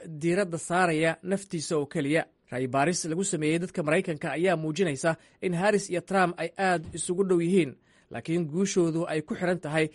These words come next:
qaar ka mid a gobollada muhiimka u ah doorashada ee Maraykanka. Ku dhowaad sagaal iyo afartan milyan oo qof oo Maraykan ah ayaa hore u sii codeeyey,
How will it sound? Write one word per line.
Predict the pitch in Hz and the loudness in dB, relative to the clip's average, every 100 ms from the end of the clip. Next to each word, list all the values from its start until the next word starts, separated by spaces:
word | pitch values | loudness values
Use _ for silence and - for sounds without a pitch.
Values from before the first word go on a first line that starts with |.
| - | -10
qaar | - 190 | -2 -2
ka | 165 190 | 0 -2
mid | 165 | -2
a | 175 | 0
gobollada | 156 160 180 175 | 0 2 0 0
muhiimka | 160 190 170 160 | 2 2 2 2
u | 165 | 0
ah | 147 | 0
doorashada | 147 151 156 175 160 | 0 -2 0 -2 -2
ee | 156 | -2
Maraykanka. | 139 156 135 143 147 - _ _ _ - | 0 -2 -2 -2 -2 -4 _ _ _ -10
Ku | |
dhowaad | 110 143 147 135 117 | -2 2 2 0 -8
sagaal | 147 165 | 0 2
iyo | 160 | 2
afartan | 143 185 170 160 | -2 -6 -4 -4
milyan | 151 151 185 | -2 0 0
oo | 156 | 0
qof | 156 160 | -4 -4
oo | 156 | -4
Maraykan | 147 170 175 151 | -2 -2 0 -2
ah | 139 | 0
ayaa | 165 165 | 2 2
hore | 160 185 | 2 0
u | |
sii | 170 180 | 0 -2
codeeyey, | 135 131 147 | -2 0 2